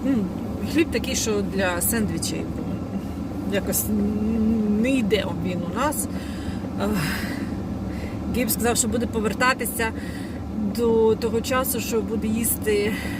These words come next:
ем, арахісову пасту, е, бутерброди. Типу, а, <laughs> це просто вчора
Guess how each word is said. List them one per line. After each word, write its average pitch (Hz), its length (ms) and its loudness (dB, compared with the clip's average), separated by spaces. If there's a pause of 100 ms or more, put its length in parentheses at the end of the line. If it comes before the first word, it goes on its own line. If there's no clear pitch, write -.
(260)
ем, 180 360 0 (1400)
арахісову 226 800 0
пасту, 220 500 0 (680)
е, 180 180 -2
бутерброди. 196 680 0 (840)
Типу, 196 240 0 (260)
а, 180 220 0 (220)
<laughs> 233 240 0
це 285 80 4
просто - 420 -2 (440)
вчора 294 480 4